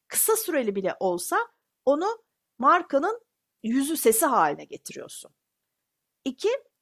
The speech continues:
tabii ki kaç kişiye ulaşıyor, ona bakmak gerekiyor. Çünkü amaç sonuçta, e, bir kitlesel i-, iletişim yapmak burada. Üç, bunun yankısı nasıl? Sana nasıl geri dönecek bu? Yani bunlar three R's diye geçiyor.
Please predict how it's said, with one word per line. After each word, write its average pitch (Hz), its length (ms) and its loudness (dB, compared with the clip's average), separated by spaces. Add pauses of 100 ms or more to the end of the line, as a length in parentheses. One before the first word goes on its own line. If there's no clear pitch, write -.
(280)
tabii 349 240 0
ki 233 140 -4
kaç 196 240 -2
kişiye - 280 -4
ulaşıyor, 165 640 -4 (180)
ona 233 240 0
bakmak - 400 -4
gerekiyor. 143 520 -10
Çünkü - 240 -12
amaç - 500 -8
sonuçta, 196 480 -10 (120)
e, 156 300 -8
bir 196 180 -6
kitlesel - 520 -6
i-, 208 200 2
iletişim 202 600 -4
yapmak - 440 -6
burada. 269 320 -8 (540)
Üç, - 340 -4 (220)
bunun 359 280 -2
yankısı 240 560 -2
nasıl? - 300 -6
Sana 320 280 -2
nasıl 269 240 0
geri 190 220 0
dönecek 143 400 -10 (140)
bu? - 160 -16 (280)
Yani 226 400 2 (380)
bunlar 233 360 0
three 226 500 2
R's 226 160 -6
diye 170 160 -4
geçiyor. 180 600 -4